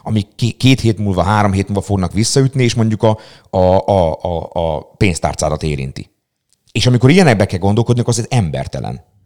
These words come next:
Tehát amikor, amikor megszólal a pénz, már pedig mindig megszólal a pénz, borzasztóan közhelyez, de,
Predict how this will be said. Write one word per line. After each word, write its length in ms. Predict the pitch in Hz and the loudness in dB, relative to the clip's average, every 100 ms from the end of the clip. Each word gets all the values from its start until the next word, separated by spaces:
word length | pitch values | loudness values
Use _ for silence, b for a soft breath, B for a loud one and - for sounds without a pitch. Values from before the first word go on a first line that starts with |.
| - | -8
Tehát 100 | - | -2
amikor, 320 | 113 120 113 | 0 2 0
amikor 260 | 123 123 139 | -2 -2 0
megszólal 420 | 131 - 98 90 | 0 0 0 2
a 40 | |
pénz, 600 | - - 69 65 67 - _ _ - | 2 0 -2 -6 -10 -14 _ _ -4
már 320 | - 147 151 | 2 2 2
pedig 280 | 127 110 76 | -2 -4 -4
mindig 300 | 85 73 73 | -4 -6 -8
megszólal 400 | 67 - 69 78 | -10 -8 -6 -6
a 40 | |
pénz, 260 | - 82 80 - | -6 -8 -10 -10
borzasztóan 720 | 139 170 107 90 - 80 87 95 B B | -2 0 0 -2 -4 -6 -6 -8 B B
közhelyez, 540 | 101 90 90 87 98 113 | -2 -2 0 0 0 0
de, 260 | 104 - | -2 -2